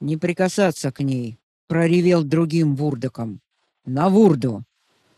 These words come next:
У нас закончились снаряды с ее кровью. Что будем делать?" "На Вурде возьмем новую порцию, которая скоро у нее восполнится.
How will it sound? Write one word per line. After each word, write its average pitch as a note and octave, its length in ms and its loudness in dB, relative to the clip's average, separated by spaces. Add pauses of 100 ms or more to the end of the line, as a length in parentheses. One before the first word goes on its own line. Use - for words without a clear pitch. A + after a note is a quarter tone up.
(240)
У C3 60 -4
нас F#3 260 0
закончились G3 840 -2
снаряды G#3 460 0
с - 120 -8
ее D3 180 0
кровью. C3 560 -4
Что - 240 -6
будем F#3 340 -2
делать?" F3+ 560 -4 (400)
"На D#3 140 0
Вурде G3+ 460 4
возьмем G3+ 600 4
новую G3+ 440 0
порцию, B2+ 800 -4 (100)
которая E3+ 540 -2
скоро F3 380 -2
у E3+ 120 0
нее E3+ 340 0
восполнится. D3 960 -4